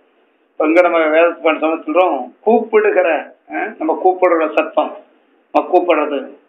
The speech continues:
சில கூப்பிட்ட நம்ம என்ன செய்ய மாட்டோம்? கேட்க மாட்டோம். குறிப்பா நம்ம பிள்ளைங்க, சின்ன பிள்ளைங்க கூப்பிட்டா என்ன செய்ய மாட்டோம்?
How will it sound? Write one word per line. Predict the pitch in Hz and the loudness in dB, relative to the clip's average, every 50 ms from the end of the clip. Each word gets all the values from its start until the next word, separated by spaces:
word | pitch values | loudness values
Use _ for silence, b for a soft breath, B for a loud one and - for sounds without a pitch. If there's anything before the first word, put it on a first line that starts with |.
| _ _ _ _ _ _ _ _ - | _ _ _ _ _ _ _ _ -2
சில | 185 185 190 | 0 0 0
கூப்பிட்ட | 185 185 208 220 220 214 214 214 208 | 0 2 2 2 4 4 2 2 2
நம்ம | 202 196 185 185 | 2 2 2 0
என்ன | 185 175 | 0 0
செய்ய | 185 185 175 | 0 0 0
மாட்டோம்? | 180 180 185 180 | 0 0 0 0
கேட்க | 180 170 165 156 156 | -2 -4 -4 -4 -4
மாட்டோம். | 151 147 147 - 131 - - _ _ _ _ _ _ _ _ _ - - | -6 -6 -6 -8 -14 -20 -20 _ _ _ _ _ _ _ _ _ -10 -6
குறிப்பா | 165 170 170 175 175 | -6 -4 -4 -2 -2
நம்ம | 170 | -2
பிள்ளைங்க, | 165 - - 170 180 180 175 170 170 - | -4 0 2 2 4 4 2 0 -2 -4
சின்ன | 175 180 180 180 | -2 -2 -2 -2
பிள்ளைங்க | - 170 170 170 170 165 170 | -2 -4 -6 -6 -6 -6 -6
கூப்பிட்டா | 170 170 175 | -4 -2 0
என்ன | 170 170 170 | 0 0 0
செய்ய | 160 165 160 | 0 0 0
மாட்டோம்? | 156 156 143 - 139 - | 0 -2 -6 -6 -10 -20